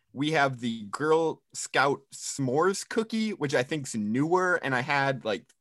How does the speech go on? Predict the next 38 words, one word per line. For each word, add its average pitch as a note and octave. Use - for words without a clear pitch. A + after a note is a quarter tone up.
three D#3
years D#3
ago D#3
or A2+
two F#3+
years E3
ago. D#3
It B2
doesn't A#2+
matter. C#3
It B2
was A#2+
really, A#2+
it C3+
was A#2+
good. G#2+
It C3+
was A#2+
good. G2+
And C#3
then, C3
um, G#2+
the, C#3
and D3+
then D3
these G3
ones A#3+
are F#3
discontinued, D#3
but C#3
I, B2
I B2+
had C#3+
to C#3+
get C#3+
'em C3+
in C#3
here. F3